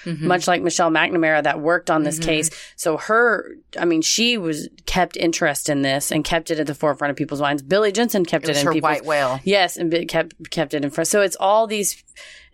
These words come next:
Speaker 2: citizen detectives, true crime writers, Detective, or Captain Grunheim,
Speaker 1: Just
Speaker 2: you know,
Speaker 1: regular people, like a
Speaker 2: every
Speaker 1: librarian.
Speaker 2: a librarian, a police officer, a, a
Speaker 1: Mm-hmm.
Speaker 2: blogger, uh, you know, it's people,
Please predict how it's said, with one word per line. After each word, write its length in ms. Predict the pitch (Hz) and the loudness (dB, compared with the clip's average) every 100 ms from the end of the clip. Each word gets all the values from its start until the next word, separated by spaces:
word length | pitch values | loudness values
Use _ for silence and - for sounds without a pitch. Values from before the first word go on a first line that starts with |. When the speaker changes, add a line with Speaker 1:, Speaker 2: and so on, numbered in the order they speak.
| - | -14
Speaker 2:
citizen 500 | - - 233 240 247 | -6 0 2 2 0
detectives, 640 | 226 214 247 - 170 135 - _ | -4 0 0 0 -2 -2 -6 _
true 220 | - 247 247 | -2 0 2
crime 360 | 254 220 190 | 2 0 2
writers, 440 | 170 151 135 135 - - - _ _ | 0 0 0 -4 -8 -16 -20 _ _
Detective, 580 | 175 175 208 208 208 185 - | -2 0 0 0 -6 -4 0
or 160 | 170 | 0
Captain 440 | 165 202 202 220 196 | 2 0 0 -2 -2
Grunheim, 540 | 214 226 190 156 131 | 0 2 2 2 2
Speaker 1:
Just 220 | - 180 | 2 2
Speaker 2:
you 80 | 165 | 2
know, 160 | 151 160 | 0 0
Speaker 1:
regular 480 | 175 202 202 196 196 | 0 0 2 2 2
people, 460 | - 226 190 151 | 0 0 2 2
like 80 | 202 | 2
a 0 | |
Speaker 2:
every 160 | 240 285 | 4 4
Speaker 1:
librarian. 760 | 180 185 190 208 208 196 202 | 4 2 2 4 4 2 2
Speaker 2:
a 80 | 208 | 2
librarian, 640 | 233 254 311 294 220 180 | 2 2 4 4 2 2
a 80 | 170 | 0
police 340 | 262 294 277 | 2 2 2
officer, 380 | 214 180 180 180 | 2 0 -2 2
a, 140 | 160 160 | 2 2
a 20 | |
Speaker 1:
Mm-hmm. 200 | 180 202 | 0 2
Speaker 2:
blogger, 440 | 254 254 202 175 | 4 4 2 2
uh, 20 | |
you 180 | 180 202 | 0 2
know, 100 | 214 | 2
it's 140 | 190 - | 0 -2
people, 400 | 220 208 220 | -6 0 0